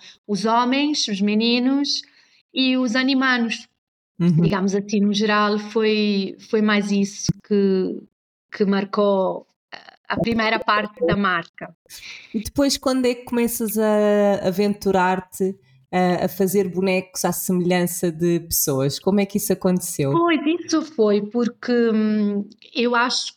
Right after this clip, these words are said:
Speaker 1: que, hum, por volta de dois mil e catorze, eu comecei a fazer o, o Zizou,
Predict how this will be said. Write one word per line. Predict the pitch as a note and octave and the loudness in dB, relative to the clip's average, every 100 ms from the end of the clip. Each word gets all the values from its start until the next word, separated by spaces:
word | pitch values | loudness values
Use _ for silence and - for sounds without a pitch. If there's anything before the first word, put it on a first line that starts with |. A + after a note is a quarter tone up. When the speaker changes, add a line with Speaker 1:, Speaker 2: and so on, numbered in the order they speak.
| - | -10
Speaker 1:
que, | A#3+ | -4
hum, | A#3 A3+ A3 A3 G#3+ G#3+ G#3+ - | 0 0 0 0 0 -2 -6 -6
por | A#3+ G#3+ | -4 -2
volta | A#3 A#3+ B3 | 0 -2 -4
de | - | -2
dois | G#3+ | -2
mil | G#3 A#3 | -2 0
e | A3 | -2
catorze, | A3 G#3+ - G#3+ G#3+ G#3 G#3+ - B3 E4 _ - - - | -2 -6 -4 0 2 0 -2 -8 -8 -10 _ -20 -20 -8
eu | - A3+ | -6 -2
comecei | A#3+ B3 B3 | 0 0 -2
a | |
fazer | A#3+ A#3+ B3 B3+ B3 B3 | -2 -4 -2 0 0 0
o, | G#3 A3 A3 A3 | 0 0 0 0
o | A3 | 0
Zizou, | A3+ G#3+ G#3 C4+ | 0 0 0 -2